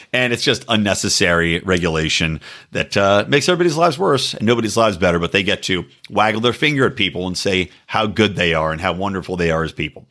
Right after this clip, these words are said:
Just like the Indigenous, uh, People Day people, you know? <laughs> But remember, it's all for our benefit, guys, even though it typically hurts us as consumers. Um, yeah, but anyway. Oh, and a side, side note,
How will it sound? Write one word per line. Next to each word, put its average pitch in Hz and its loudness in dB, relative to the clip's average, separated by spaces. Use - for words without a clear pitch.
Just 277 0
like - 2
the 320 2
Indigenous, 302 0
uh, 294 4
People 254 0
Day 135 2
people, 92 -6
you 135 0
know? 269 2
<laughs> 233 -2
But 165 4
remember, 139 2
it's 98 -2
all 110 2
for 98 2
our 90 2
benefit, 85 -2
guys, 82 -6
even 92 0
though 87 2
it - -2
typically 87 -4
hurts - -2
us 73 -4
as 80 -6
consumers. 78 -8
Um, 131 0
yeah, 120 0
but 113 -2
anyway. 92 2
Oh, 220 2
and 214 -2
a - -4
side, 220 0
side 277 -2
note, 92 -6